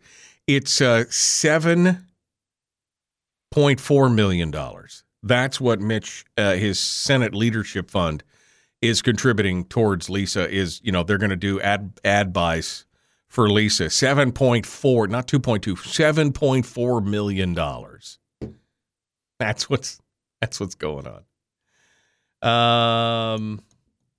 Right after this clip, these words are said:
yeah, YouTube back so I can hear the background conversation. Hey, Gordon. Hey, Christopher. Thanks for coming on YouTube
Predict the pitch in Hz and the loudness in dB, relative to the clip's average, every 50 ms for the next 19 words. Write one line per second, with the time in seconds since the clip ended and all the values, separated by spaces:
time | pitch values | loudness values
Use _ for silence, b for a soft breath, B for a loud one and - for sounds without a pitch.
0 | - - _ _ _ _ _ _ _ _ 113 113 110 101 101 113 123 123 - 135 | -20 -20 _ _ _ _ _ _ _ _ 0 2 2 2 2 2 0 0 0 0
1 | 123 110 107 107 110 110 107 - - 117 101 101 98 - 104 95 98 107 101 98 | 0 2 2 0 0 0 -2 -4 -4 -2 0 0 0 -2 -6 -6 -4 -4 -4 -4
2 | 87 98 95 95 92 - 101 92 90 87 - 95 90 82 82 80 - 87 76 73 | -2 -2 -2 -2 -2 -4 -4 -6 -4 -4 -4 -4 -4 -4 -6 -8 -6 -8 -8 -8
3 | - - 58 64 - 156 156 139 101 107 107 110 113 117 120 127 - 113 117 107 | -10 -14 -12 -4 0 0 0 2 2 2 2 2 0 0 -6 -6 -4 -4 -4 -2
4 | - 107 98 - - - - 101 101 95 - 110 107 107 - - 92 - 101 90 | -2 -4 -4 -4 -6 -10 -8 -8 -8 -4 -2 -2 -2 -2 -4 -10 -8 -6 -6 -4
5 | 90 87 85 82 78 78 80 - - 80 78 78 | -4 -4 -4 -6 -8 -10 -12 -12 -12 -14 -14 -14